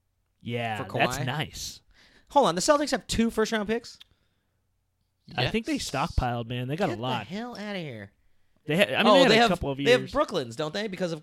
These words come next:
Speaker 2: Kyrie? And then they have theirs.
Speaker 1: No, I thought, uh, Cleveland has that now. Cleveland has a Book-, Brooklyn
Speaker 2: Oh,
Speaker 1: pick.
Speaker 2: oh, I'm
Speaker 1: Yeah,
Speaker 2: sorry.
Speaker 1: Cleveland
Speaker 2: That's right.
Speaker 1: has
Speaker 2: Beca-, and then because of that, it moved over to Cleveland. Anyway. Okay, well,
Speaker 3: I'm
Speaker 2: that's the
Speaker 3: very
Speaker 2: Spurs.
Speaker 3: upset.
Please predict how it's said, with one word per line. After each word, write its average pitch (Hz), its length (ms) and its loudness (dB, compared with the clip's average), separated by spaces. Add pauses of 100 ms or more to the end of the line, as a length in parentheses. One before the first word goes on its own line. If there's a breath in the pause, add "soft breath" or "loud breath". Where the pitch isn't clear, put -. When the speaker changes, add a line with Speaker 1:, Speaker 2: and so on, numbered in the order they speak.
(100)
Speaker 2:
Kyrie? 196 460 -2 (920)
And 165 100 -6
then 170 100 -4
they 170 60 -2
have 165 120 -4
theirs. 160 380 -8 (200)
Speaker 1:
No, 151 420 -2 (240)
I 147 100 0
thought, 175 260 2
uh, 151 440 2
Cleveland 165 340 0
has 113 180 -8
that 107 160 -10
now. 104 200 -12 (760)
Cleveland 170 300 -2
has 120 140 -8
a 117 60 -8
Book-, 120 280 -6
Brooklyn 131 320 -4
Speaker 2:
Oh, 233 200 4
Speaker 1:
pick. 220 100 -4
Speaker 2:
oh, 190 140 4
I'm 180 100 -4
Speaker 1:
Yeah, - 20 -8
Speaker 2:
sorry. 127 320 0
Speaker 1:
Cleveland 196 220 2 (200)
Speaker 2:
That's - 20 -10
right. 113 80 -10
Speaker 1:
has 131 100 -6
Speaker 2:
Beca-, - 20 -6 (100)
and 123 160 -4
then 120 80 -8
because 110 240 -6
of 107 40 -8
that, 104 160 -8
it 101 80 -12
moved 104 200 -10
over 95 100 -10
to 92 80 -16
Cleveland. 87 320 -16 (880)
Anyway. 107 460 -2 (920 soft breath)
Okay, 156 440 0
well, 165 300 0
Speaker 3:
I'm 151 60 -4
Speaker 2:
that's 165 160 -2
the - 80 0
Speaker 3:
very 196 180 2
Speaker 2:
Spurs. 131 140 -2
Speaker 3:
upset. 104 260 -10